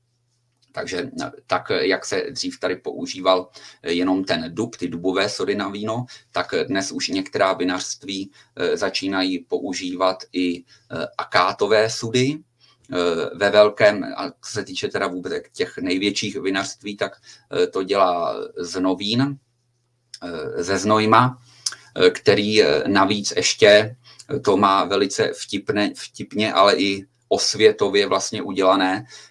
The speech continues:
že oni prodávají, eh, myslím, že, eh, dva druhy červeného vína, úplně vše-, všechno je totužné, o-, od-, odrůda, ročník a jedno víno mají uvedené, že to zrálo v tom dubovém sudu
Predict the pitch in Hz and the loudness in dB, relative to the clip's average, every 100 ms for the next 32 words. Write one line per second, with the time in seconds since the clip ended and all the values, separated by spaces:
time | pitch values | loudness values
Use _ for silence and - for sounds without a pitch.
0 | - 113 - 101 101 - 101 104 101 107 | -2 0 2 2 0 2 6 8 8 8
1 | 107 107 104 90 87 95 98 101 101 87 | 6 2 -2 -2 -2 -4 -4 0 0 2
2 | 80 90 90 98 101 104 104 104 - - | 0 -2 0 2 2 2 0 -2 -4 -18
3 | - - 101 104 101 107 113 104 87 92 | -4 0 2 4 4 4 6 4 4 0
4 | 95 92 113 92 - - - - - 127 | 2 2 0 -4 -6 -8 -10 -10 0 2
5 | 123 113 - 120 123 113 95 - 110 107 | 2 0 0 -4 0 0 0 -4 -6 -4
6 | 107 104 - - - 139 - 98 110 107 | -2 -2 -6 -4 -4 -4 -6 -6 -6 2
7 | 101 - 98 98 107 110 107 - - - | 2 2 0 -2 -4 -4 -6 -18 -20 -20
8 | - - 92 92 - - 90 101 104 107 | -12 2 4 4 0 -12 0 0 2 -4
9 | 101 104 101 98 95 92 92 101 98 98 | -2 0 0 0 0 -2 -2 0 2 0
10 | 98 98 - 104 - 104 92 98 - 92 | 0 -2 0 -2 0 0 0 0 -4 -4
11 | 87 85 90 101 98 - 110 110 | -4 -6 -2 -2 -2 -8 -8 -8